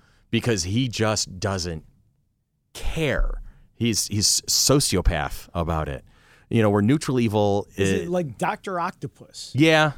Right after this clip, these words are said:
Speaker 1: Doctor Octopus, well, Doctor Octopus even would be lawful evil, I think,
Speaker 2: Yeah.
Speaker 1: because he believes, he's science. He believes in
Speaker 2: Oh,
Speaker 1: order
Speaker 2: okay, yeah.
Speaker 1: and creation and, and certain things, but he believes in twisting it for his own uses. Neutral evil, Juggernaut.
Speaker 2: Okay.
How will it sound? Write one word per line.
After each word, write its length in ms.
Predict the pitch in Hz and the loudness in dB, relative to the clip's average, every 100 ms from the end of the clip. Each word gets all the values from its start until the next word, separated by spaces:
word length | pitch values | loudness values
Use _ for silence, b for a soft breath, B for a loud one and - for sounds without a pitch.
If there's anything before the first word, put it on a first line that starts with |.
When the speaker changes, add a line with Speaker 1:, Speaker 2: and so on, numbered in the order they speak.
| - - _ - | -10 -20 _ -2
Speaker 1:
Doctor 260 | 160 - 151 | -2 2 0
Octopus, 340 | - - 139 | 0 -4 -4
well, 280 | 143 220 277 | -2 -2 -2
Doctor 320 | 302 262 269 | -2 -2 0
Octopus 400 | 262 - 160 131 | 0 -2 -4 -2
even 220 | 117 107 101 | 0 0 -2
would 140 | 101 | -2
be 60 | 101 | 0
lawful 420 | 104 98 101 101 | 0 0 -2 -4
evil, 200 | 92 92 | -2 -2
I 80 | 92 | -2
think, 180 | 131 | -2
Speaker 2:
Yeah. 40 | 156 | -2
Speaker 1:
because 260 | 131 135 | 0 0
he 100 | 147 | -2
believes, 260 | 151 151 147 | -2 0 -2
he's 200 | 131 117 | -2 -2
science. 340 | 175 151 95 | 0 -2 -2
He 140 | 107 95 | -6 -8
believes 260 | 101 120 | -6 -6
in 80 | 110 | -4
Speaker 2:
Oh, 120 | 139 123 | -2 0
Speaker 1:
order 160 | 107 | 2
Speaker 2:
okay, 380 | 98 147 131 127 | 0 -4 -8 -2
yeah. 80 | 120 | 0
Speaker 1:
and 100 | 110 | 0
creation 600 | 117 117 117 - 107 98 | 2 4 2 2 0 2
and, 140 | 95 | 0
and 160 | 95 95 | 0 0
certain 280 | 123 101 98 | 0 -2 0
things, 260 | 120 95 | 0 0
but 120 | 113 | 0
he 80 | 113 | 0
believes 280 | 107 110 98 | 2 2 0
in 80 | 95 | 0
twisting 340 | 143 - 101 | -2 0 -2
it 80 | 95 | -2
for 100 | 98 | -2
his 120 | 92 | 0
own 160 | 92 104 | 0 0
uses. 400 | 147 - - - - B B B B B B | 0 -2 -8 -12 -16 B B B B B B
Neutral 360 | 131 151 180 170 | 4 4 4 2
evil, 400 | 160 160 - - _ _ _ | 2 -2 -4 -20 _ _ _
Juggernaut. 440 | - 107 92 85 - - _ _ _ _ _ _ - _ _ _ | 0 2 2 0 -4 -16 _ _ _ _ _ _ -20 _ _ _
Speaker 2:
Okay. 360 | 233 220 196 | -8 -4 -6